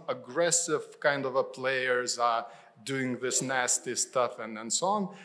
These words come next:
And s-, I think we, uh, miss the objective reality, how disinformation more and more becomes an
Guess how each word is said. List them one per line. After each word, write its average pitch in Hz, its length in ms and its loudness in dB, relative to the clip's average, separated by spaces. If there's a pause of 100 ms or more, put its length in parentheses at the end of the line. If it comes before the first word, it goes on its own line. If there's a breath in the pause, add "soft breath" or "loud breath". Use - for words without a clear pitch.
(220 loud breath)
And 139 240 0 (100)
s-, - 420 0
I 131 120 6
think 185 440 0
we, 165 600 -4
uh, 139 220 2
miss 156 480 0
the 135 640 4 (120)
objective 156 720 0
reality, 127 800 0 (120)
how 151 460 2 (380 loud breath)
disinformation 143 960 0
more 147 380 4
and 135 260 2
more 143 260 0
becomes 135 640 -2
an 127 340 0